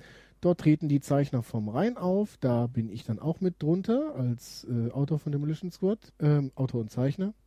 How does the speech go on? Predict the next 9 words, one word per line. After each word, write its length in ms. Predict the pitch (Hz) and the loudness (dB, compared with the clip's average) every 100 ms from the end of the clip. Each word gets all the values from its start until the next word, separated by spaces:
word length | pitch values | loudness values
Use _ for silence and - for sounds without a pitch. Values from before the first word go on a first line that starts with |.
| - | 2
Und 580 | 156 156 156 156 147 | 4 6 6 4 4
wir 100 | 151 | 2
malen 380 | 139 135 147 151 | 2 4 4 2
euch 580 | 117 127 127 127 - - _ _ | 2 2 2 0 -6 -18 _ _
etwas 680 | 127 - 120 117 - - - | -6 0 0 0 -4 -14 -14
in 100 | 123 | -8
euer 200 | 127 110 | -4 0
Büchlein 640 | 127 135 - 117 113 110 - - | 2 2 2 2 2 -2 -10 -10
oder 360 | 113 107 110 | -6 -4 -4